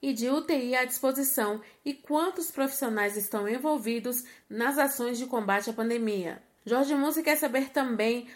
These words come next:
os critérios técnicos usados para determinar a necessidade de oxigênio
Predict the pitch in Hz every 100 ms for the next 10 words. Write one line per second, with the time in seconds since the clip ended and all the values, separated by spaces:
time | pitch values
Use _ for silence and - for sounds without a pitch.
0 | - 208 - 254 247 254 254 269 - 285
1 | 254 220 185 170 196 214 190 208 208 202
2 | 220 202 185 226 262 269 226 196 202 226
3 | 226 - - - 262 277 285 269 226 220
4 | 226 226 233 - 247 214 214 214 220